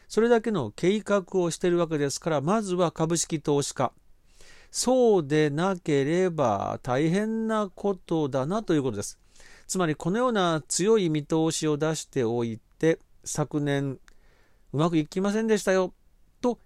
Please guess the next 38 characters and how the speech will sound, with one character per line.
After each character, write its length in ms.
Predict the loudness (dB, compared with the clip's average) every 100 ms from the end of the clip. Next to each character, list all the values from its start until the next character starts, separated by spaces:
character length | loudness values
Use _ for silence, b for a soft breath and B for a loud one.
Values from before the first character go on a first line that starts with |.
| -2
い 60 | 0
う 120 | 2
こ 160 | 0
と 140 | 0 0
に 120 | 0
は 320 | 2 2 0 -8 -4
来 220 | 0 2
年 220 | 0 -2 -4
な 140 | -2
り 100 | 0
ま 160 | 0 -2
せ 200 | -2 -2
ん 160 | -2
の 160 | -6 0
で、 200 | 0 0 b b b b
ま 140 | -2
ず 100 | 0
は 140 | 0 0
こ 200 | -2 0
の 180 | 0
数 480 | -2 -2 0 2 2
字 240 | 0 0 2
を 520 | 4 4 2 0 -2
し 160 | -6 -8
っ 40 |
か 120 | -2
り 100 | -2
と 160 | 0 -6 0
書 120 | 0
い 120 | 0
て 180 | 0 0
お 160 | 2
い 100 | 0
て、 280 | -2 0 0 b b b
こ 120 | 2 4
れ 80 |
か 120 | 4 0
ら 180 | 0